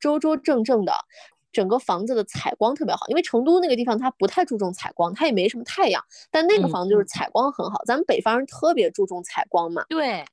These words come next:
Speaker 2: 几楼啊？
Speaker 1: 啊，五楼。
Speaker 2: 它是电梯房吗？
Speaker 1: 嗯，电梯房，电梯房。还有一点就是我当时有一个很重要的一点，就是我要卧室要大。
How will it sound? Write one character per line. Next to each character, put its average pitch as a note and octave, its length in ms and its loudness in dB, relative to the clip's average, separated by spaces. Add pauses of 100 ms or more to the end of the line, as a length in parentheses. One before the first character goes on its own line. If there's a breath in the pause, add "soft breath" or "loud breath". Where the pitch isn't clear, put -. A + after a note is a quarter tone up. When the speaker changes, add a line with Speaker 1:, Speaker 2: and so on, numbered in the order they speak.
(140)
Speaker 2:
几 A3 160 -10
楼 G3 100 -4
啊？ G#3 220 -4
Speaker 1:
啊， G3+ 80 -8 (600 soft breath)
五 G3 200 4
楼。 E3+ 380 4 (840)
Speaker 2:
它 F#4+ 140 -16
是 F4+ 100 -10
电 E4+ 300 -2
梯 E4 100 -4
房 D3+ 280 -6
吗？ E3+ 240 -4
Speaker 1:
嗯， F3 160 -16
电 A#3+ 180 -4
梯 B3+ 160 -8
房， F#3+ 180 -4
电 G3+ 160 -2
梯 G#3+ 100 -12
房。 F3 120 -4 (100)
还 C4+ 240 0
有 G#4 60 2
一 D4+ 100 0
点 F#3+ 200 -2
就 F#3+ 80 -8
是 A3 100 -2
我 G3 140 2
当 D#4 200 0
时 - 160 -8
有 G#3 140 2
一 - 80 -6
个 G#3 160 0
很 F3 320 -6
重 D4+ 220 2
要 A#3+ 160 4
的 F3+ 100 0
一 F3+ 140 -2
点， A#2 180 -4
就 F#3+ 100 -6
是 - 260 -2
我 F#3+ 180 4
要 G#3+ 140 6
卧 C4 260 0
室 - 240 -6
要 F#3 160 0
大。 - 180 -8